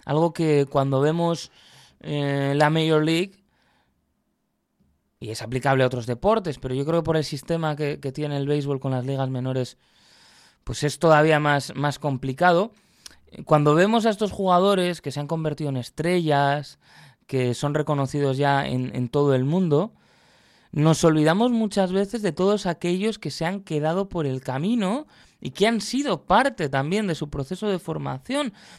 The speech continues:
del proceso de hacerles mejores. Pero es que es un sistema durísimo el de las ligas menores. Entonces, esto s-, se refleja bastante bien aquí. Eh, es sobre todo, pues, eh, el estudio, ¿no? de, de la personalidad de este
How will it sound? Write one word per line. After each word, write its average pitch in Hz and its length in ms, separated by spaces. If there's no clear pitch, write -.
del 147 640
proceso 185 420
de 240 60
hacerles 156 540
mejores. 131 540
Pero 139 160
es - 80
que 226 160
es - 80
un 214 80
sistema 233 360
durísimo 160 500
el 127 60
de 127 80
las 127 180
ligas 127 340
menores. 139 480
Entonces, 220 380
esto 202 240
s-, - 200
se - 140
refleja 170 580
bastante 147 580
bien 151 400
aquí. 127 400
Eh, 170 640
es 196 160
sobre 214 280
todo, 220 420
pues, 165 320
eh, 139 440
el 160 140
estudio, 143 560
¿no? 147 240
de, 131 280
de 135 120
la 131 180
personalidad 143 960
de 143 200
este 131 680